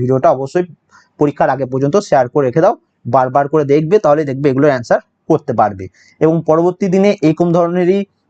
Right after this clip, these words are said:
নেক্সট কোশ্চেন করাবো কিনা সেটা একটু কমেন্ট করে দাও, আমি একটু দেখে নিই তোমাদের কমেন্টগুলো যে পরের দিনে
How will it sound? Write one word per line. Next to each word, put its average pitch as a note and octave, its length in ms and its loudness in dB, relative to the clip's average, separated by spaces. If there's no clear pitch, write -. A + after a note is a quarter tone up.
নেক্সট F3 400 0
কোশ্চেন E3+ 300 0
করাবো D3+ 300 2
কিনা F3 160 0
সেটা D3 200 0
একটু - 200 -8
কমেন্ট D3+ 280 -2
করে D#3+ 140 0
দাও, E3+ 120 4
আমি D#3 120 -6
একটু - 200 -10
দেখে C3 220 -4
নিই D#3+ 140 0
তোমাদের D#3 260 2
কমেন্টগুলো D#3+ 440 0
যে D#3+ 60 2
পরের D#3 240 0
দিনে F3+ 140 -2